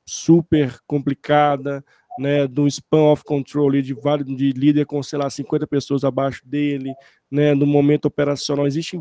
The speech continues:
várias, né, vamos dizer, várias variáveis sobre esse tema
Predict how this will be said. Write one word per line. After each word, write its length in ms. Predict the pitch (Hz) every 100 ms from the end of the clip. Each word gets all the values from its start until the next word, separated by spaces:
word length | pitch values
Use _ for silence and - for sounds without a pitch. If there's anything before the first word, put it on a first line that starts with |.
| 131 139
várias, 840 | 165 202 220 220 202 185 143 -
né, 100 | 147
vamos 160 | 147 143
dizer, 100 | 127
várias 220 | 156 156
variáveis 800 | 160 156 143 156 165 139 135 127
sobre 240 | 139 131
esse 160 | 127 127
tema 420 | - 135 156